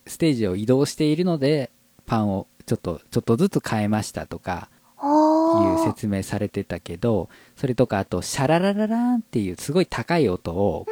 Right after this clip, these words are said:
Speaker 1: こう、
Speaker 2: うん。
Speaker 1: 右から左に、左から右に走らせるっていうのがあったりするんですけど、
Speaker 2: あれ気持ちよくて好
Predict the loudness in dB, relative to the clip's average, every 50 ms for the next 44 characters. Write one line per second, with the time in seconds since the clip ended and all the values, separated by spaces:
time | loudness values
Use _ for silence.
0 | -2 0 0 0 -2 -6 -8 -12 _ _ _ _ _ -4 -4 -4 -4 -4 -2 -2
1 | 0 0 0 0 0 0 0 2 2 2 0 0 -2 0 0 0 2 2 0 -2
2 | -2 0 0 0 0 0 0 -2 -2 -2 -4 _ _ _ _ _ _ -16 -10 -8
3 | -4 0 2 2 2 2 2 0 0 -2 -2 _ _ -10 -8 -8 -6 -6 -6 -6
4 | -6 -8 -8 -8 -6 -4 -2 -2 -2 -4 -6 -10 -10 -6 0 2 2 2 2 0
5 | _ _ _ _ _ _ _ -8 -4 -2 0 2 2 0 0 2 2 2 4 4
6 | 2 2 0 -2 -2 -2 -4 -4 -4 -4 -6 -6